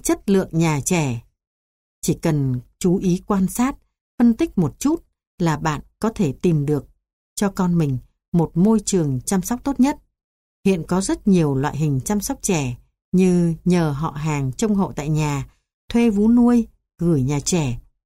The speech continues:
như công lập và tư thục, hay nhà trẻ kiểu hộ gia đình, vân vân.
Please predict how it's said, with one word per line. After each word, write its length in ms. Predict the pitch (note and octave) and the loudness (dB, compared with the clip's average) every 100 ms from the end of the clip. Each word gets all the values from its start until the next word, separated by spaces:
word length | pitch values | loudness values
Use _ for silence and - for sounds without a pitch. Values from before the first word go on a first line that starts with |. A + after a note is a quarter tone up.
| _ _ _ _ _ _ - | _ _ _ _ _ _ -2
như 140 | F#3 | 0
công 260 | F#3 F#3 E3+ | 0 0 0
lập 160 | D#3+ - _ _ - | 0 -4 _ _ -8
và 320 | D3+ B2+ A#2+ - | -4 -4 -6 -2
tư 160 | F#3+ | 0
thục, 280 | F#3 D#3+ - _ _ _ - | 0 -4 -6 _ _ _ 0
hay 120 | A3 | 2
nhà 160 | F#3+ | 2
trẻ 340 | B2+ D#3 C#3 A#2+ _ | -2 -4 -6 -6 _
kiểu 160 | F3 B2 | -2 0
hộ 260 | B2+ D3+ - | -2 -6 -4
gia 160 | E3 | -4
đình, 220 | E3 C#3+ A#2+ | -2 -4 -6
vân 140 | - D#3+ | -4 -4
vân. 140 | D#3+ | -4